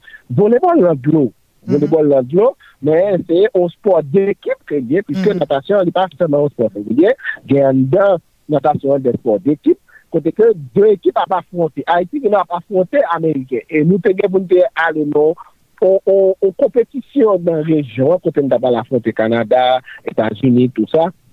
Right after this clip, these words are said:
Speaker 1: Malerezman, Meksik, malerezman, kovid naintin vin vini an, an fevriye, mars,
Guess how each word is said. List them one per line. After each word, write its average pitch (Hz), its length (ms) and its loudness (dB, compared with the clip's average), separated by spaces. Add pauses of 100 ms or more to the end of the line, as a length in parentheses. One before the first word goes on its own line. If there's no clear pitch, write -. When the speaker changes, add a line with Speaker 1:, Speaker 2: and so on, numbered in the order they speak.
(160)
Speaker 1:
Malerezman, 139 600 2
Meksik, 214 480 0
malerezman, 135 880 0
kovid 151 400 -2
naintin 127 360 0
vin 113 240 0
vini 117 380 2
an, 117 380 0
an 120 460 0
fevriye, 117 500 2
mars, 170 320 2